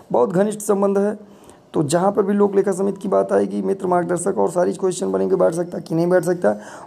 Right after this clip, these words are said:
उन सभी बिंदुओं पर जो भारत के नियंत्रक एवं महालेखा परीक्षक इसका exact answer होगा। अगले question की तरफ हम लोग बढ़ेंगे कि नियंत्रक एवं महालेखा परीक्षक नियुक्ति राष्ट्रपति द्वारा होती है, उसे अपने पद से हटाया जा सकता है।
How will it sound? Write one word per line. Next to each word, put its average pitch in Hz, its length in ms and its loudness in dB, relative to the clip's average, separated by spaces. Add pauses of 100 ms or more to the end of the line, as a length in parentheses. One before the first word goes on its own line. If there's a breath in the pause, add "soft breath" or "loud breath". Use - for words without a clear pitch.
उन 214 120 2
सभी 233 260 2
बिंदुओं 214 380 2
पर 208 160 2
जो 196 140 2
भारत 180 260 2
के 190 120 -4
नियंत्रक 175 360 0
एवं 175 120 0
महालेखा 160 360 2
परीक्षक 160 400 -4
इसका 160 200 -2
exact 160 460 -2
answer 156 280 -2
होगा। 139 380 0 (880 loud breath)
अगले 190 240 2
question 185 380 0
की - 380 -6
तरफ 165 260 0
हम 175 100 -2
लोग 175 120 2
बढ़ेंगे 175 300 0
कि 214 140 -4
नियंत्रक 196 640 0
एवं 208 100 2
महालेखा 196 340 2
परीक्षक 196 340 0
नियुक्ति 196 240 -2
राष्ट्रपति 185 360 0
द्वारा 196 180 4
होती 190 240 0
है, 208 60 2
उसे 196 200 -2
अपने 170 160 -2
पद 185 240 -2
से 190 180 -2
हटाया 156 400 2
जा 175 160 4
सकता 170 380 -6
है। 143 500 -2